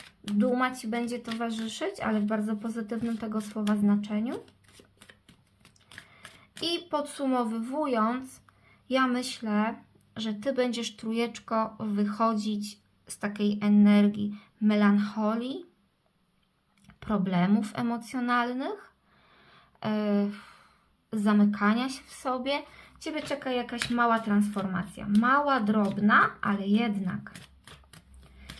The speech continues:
I zmiana na płaszczyźnie finansowej.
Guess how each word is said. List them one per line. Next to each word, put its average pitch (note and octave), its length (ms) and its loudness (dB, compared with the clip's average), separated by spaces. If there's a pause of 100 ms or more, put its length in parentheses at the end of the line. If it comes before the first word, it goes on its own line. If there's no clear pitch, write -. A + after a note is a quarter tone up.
(180)
I B3+ 120 -2
zmiana B3 800 0
na A#3 160 -2
płaszczyźnie A3+ 600 -4
finansowej. G3+ 960 2